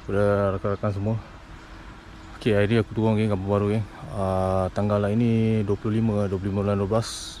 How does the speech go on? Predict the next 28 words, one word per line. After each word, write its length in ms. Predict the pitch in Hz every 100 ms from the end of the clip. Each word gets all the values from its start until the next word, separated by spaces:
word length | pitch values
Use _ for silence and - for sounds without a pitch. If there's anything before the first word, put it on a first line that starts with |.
| -
Cuti 180 | 104 139
umum 220 | 143 139
lah, 100 | 107
cuti 160 | - 104
umum. 260 | 131 - - - - - -
<laughs> 460 | - - - - -
Okey, 240 | 92 120 117 - -
ah, 100 | 101
jam 220 | 101 120
menunjukkan 420 | 117 113 107 107
pukul 240 | - 110 110
sepuluh 260 | 101 117
setengah 180 | 104 117
pagi. 200 | 110 110 139 - - - - - -
Ah, 120 | - 101
ini 220 | 113 135
timing, 560 | 127 120 127 135 123
ah, 680 | 120 113 113 113 110 110 107
air 140 | 110
surup 240 | 107 123 127
kedua 500 | - 123 117 120 120
je. 100 | 120 104 95
Satu 240 | 101 104
setengah 180 | 110 120
pukul 160 | 101 110
dua 120 | 110
timing 180 | 104 107 101 -
surut. 320 | - 104 123